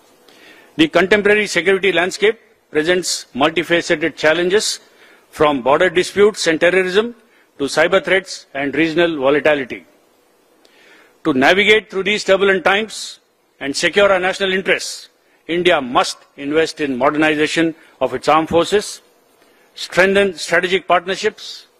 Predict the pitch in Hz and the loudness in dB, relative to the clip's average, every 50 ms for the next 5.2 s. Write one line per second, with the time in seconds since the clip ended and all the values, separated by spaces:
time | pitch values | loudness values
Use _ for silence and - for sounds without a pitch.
0 | _ _ _ _ _ _ _ _ _ _ _ _ _ - 151 160 190 208 214 208 | _ _ _ _ _ _ _ _ _ _ _ _ _ -2 0 2 4 2 2 0
1 | - 147 185 190 196 190 185 190 196 180 - - 139 _ _ _ - 147 147 190 | -4 -6 -2 0 0 0 2 0 0 0 -2 -8 -20 _ _ _ -8 -2 0 0
2 | 202 190 - 185 185 190 190 - 202 208 220 208 _ _ _ _ _ _ _ _ | 0 0 0 2 2 2 2 0 -6 -6 -6 -6 _ _ _ _ _ _ _ _
3 | _ _ _ _ _ - 147 165 190 202 185 139 147 165 170 180 185 180 - - | _ _ _ _ _ -4 0 0 0 0 -2 -4 -2 2 2 2 2 0 -4 -10
4 | 151 160 160 156 160 151 170 156 160 170 156 165 151 147 147 - 170 175 180 175 | -6 -4 -2 -2 -2 -2 -2 0 0 0 0 0 0 -2 -2 0 2 2 2 2
5 | - - - | -2 -10 -18